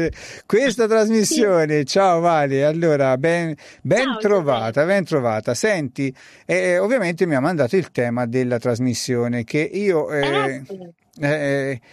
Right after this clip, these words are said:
Speaker 1: eh, m'hai detto, m'hai detto il tema, no? Il tema della trasmissione, la centosettesima puntata, e noi lo mettiamo in screen un attimino perché dobbiamo, <laughs> io gli ho detto: "Vale, scusa,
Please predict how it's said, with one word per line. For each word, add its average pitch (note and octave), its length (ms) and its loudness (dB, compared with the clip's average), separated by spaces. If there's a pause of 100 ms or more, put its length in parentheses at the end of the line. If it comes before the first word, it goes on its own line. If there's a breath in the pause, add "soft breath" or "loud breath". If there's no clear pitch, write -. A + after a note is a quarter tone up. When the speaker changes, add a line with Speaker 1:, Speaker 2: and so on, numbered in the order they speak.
(200 soft breath)
Speaker 1:
eh, F3 500 -6
m'hai F#3 260 0
detto, G3 320 -2
m'hai G3+ 220 0
detto A3+ 260 0
il A3 140 -4
tema, A#2+ 340 -2
no? E3 260 2
Il A#2 120 -6
tema D#3+ 220 0
della E3 140 2
trasmissione, G#3 680 0
la C#3 100 0
centosettesima D#3 800 -2
puntata, G#3 680 -2 (300 soft breath)
e C3 140 -2
noi G3 200 2
lo D3+ 80 2
mettiamo C#3+ 440 0
in D3 100 2
screen E3+ 400 0
un C3+ 100 2
attimino F#3 640 2
perché D3 420 0
dobbiamo, C#3+ 580 0
<laughs> D#3+ 320 -6
io F#3+ 280 0
gli E3 140 -2
ho D3+ 60 0
detto: D3 420 0 (260 loud breath)
"Vale, F3 400 0
scusa, C#3+ 520 0